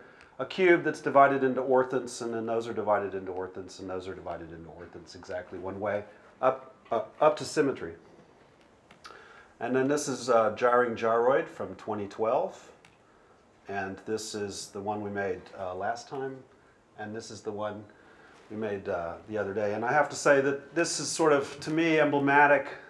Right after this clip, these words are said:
this particular shot, where we have some work by, uh, other artists here, and, uh, just how, what a great pleasure that is to, uh, to work with others.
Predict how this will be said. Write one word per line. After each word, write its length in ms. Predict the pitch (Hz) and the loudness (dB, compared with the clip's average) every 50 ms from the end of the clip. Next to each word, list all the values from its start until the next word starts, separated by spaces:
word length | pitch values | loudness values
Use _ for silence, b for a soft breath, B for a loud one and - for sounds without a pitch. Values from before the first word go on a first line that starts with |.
| - | -8
this 160 | - 143 - | -8 -8 -6
particular 580 | - - 131 135 143 135 - 131 123 123 120 120 - - - | -4 -4 -4 -2 -2 -4 -2 0 0 -2 -2 -4 -10 -16 -14
shot, 560 | - - - 156 147 135 127 123 120 - - 135 | -10 -2 2 6 6 8 8 6 6 4 -2 -4
where 240 | 123 117 120 117 113 | 0 0 2 2 2
we 140 | 113 123 | 0 -2
have 220 | 123 123 120 117 117 | -2 -2 -2 -2 -2
some 320 | - - 123 117 113 110 - b b b b b b b b b b b | -4 -6 -6 -6 -6 -8 -12 b b b b b b b b b b b
work 340 | 113 117 123 123 120 - - | 0 2 2 2 2 0 -2
by, 380 | 120 110 107 107 101 104 107 - - | 0 2 2 2 2 -2 -4 -8 -8
uh, 340 | - 104 101 98 92 92 - - - | -6 -4 -2 -2 -2 -2 -4 -4 -2
other 420 | 113 117 113 117 117 113 110 - - - - _ _ _ _ _ _ _ b b b b b b b b | 0 0 2 2 0 -2 -2 -4 -14 -20 -20 _ _ _ _ _ _ _ b b b b b b b b
artists 400 | 110 110 117 123 123 120 - - | 0 0 0 0 -4 -8 -8 -6
here, 240 | 127 123 120 120 117 | -4 -4 -2 0 -2
and, 200 | 113 107 110 107 - 110 | -2 -2 -4 -8 -4 -2
uh, 200 | 107 104 104 104 | 0 0 0 0
just 220 | 107 123 120 - | -4 -8 -10 -8
how, 140 | - 135 135 | -6 -4 0
what 140 | 139 139 135 | 2 2 2
a 20 | 123 | 2
great 320 | 110 127 139 147 160 - | 2 2 2 2 2 0
pleasure 560 | - - - 156 147 147 131 131 117 113 107 - b b b b b b b b | -2 2 4 6 6 6 4 0 -4 -4 -4 -8 b b b b b b b b
that 160 | - 110 110 117 | -6 -4 -2 -4
is 180 | 113 110 - | -4 -6 -8
to, 340 | - - 113 107 104 101 98 | -12 -10 -8 -8 -6 -4 -4
uh, 140 | 92 92 92 90 - - | -4 -4 -6 -8 -16 -14
to 100 | - 104 | -10 -8
work 280 | 95 98 98 98 - 95 | -6 -4 -4 -6 -6 -10
with 160 | 92 92 98 | -10 -6 -4
others. 420 | 92 90 87 82 82 - - - | -6 -4 -6 -8 -12 -16 -18 -20